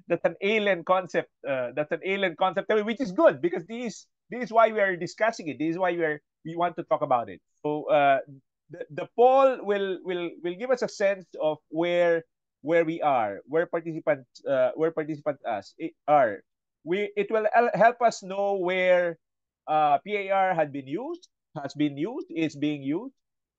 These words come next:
especially for many of us here working, uh, on issues concerning land,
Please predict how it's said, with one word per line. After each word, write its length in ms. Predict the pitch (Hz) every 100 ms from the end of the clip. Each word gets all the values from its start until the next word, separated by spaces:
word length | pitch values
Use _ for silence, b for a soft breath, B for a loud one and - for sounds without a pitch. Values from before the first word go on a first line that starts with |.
| _ _
especially 500 | 208 196 220 226 -
for 120 | 185
many 280 | 170 202 240
of 120 | 233
us 220 | 214 214
here 400 | - 214 208 202
working, 720 | 185 170 185 190 190 190 190 175
uh, 160 | 156 151 -
on 160 | 151 147
issues 340 | 170 180 185
concerning 560 | - 160 151 160 151 143
land, 480 | 156 156 160 156